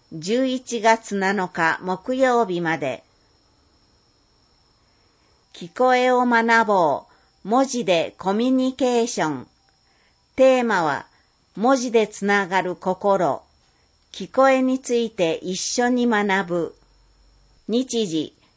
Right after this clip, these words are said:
十一月十五日金曜日、二十二日金曜日、いずれも午前十時から正午。全二回。ところ、キセラ川西プラザ二階。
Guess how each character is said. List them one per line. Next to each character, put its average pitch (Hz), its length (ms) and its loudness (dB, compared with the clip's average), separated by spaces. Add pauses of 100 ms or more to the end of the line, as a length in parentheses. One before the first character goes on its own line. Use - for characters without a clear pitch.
(160)
十 202 260 -2
一 262 360 -4
月 254 320 -2
十 247 320 2
五 220 100 0
日 196 380 -6
金 240 400 0
曜 214 320 4
日、 151 260 -4 (140)
二 240 260 0
十 226 300 2
二 214 180 -2
日 208 440 -4
金 240 360 0
曜 233 300 4
日、 151 260 -4 (400)
い 175 140 -4
ず 226 180 0
れ 233 160 2
も 208 380 0
午 254 160 2
前 226 320 0
十 247 280 -2
時 226 140 -4
か 190 160 -2
ら 165 160 2
正 185 380 0
午。 139 260 -2 (500)
全 196 440 2
二 185 100 -4
回。 185 420 -2 (640)
と 196 140 -2
こ 220 220 2
ろ、 202 240 2 (340)
キ 277 160 -6
セ 277 160 0
ラ 202 160 2
川 226 340 0
西 254 300 -4
プ 240 140 -2
ラ 233 180 6
ザ 151 300 0
二 175 180 -6
階。 160 400 -2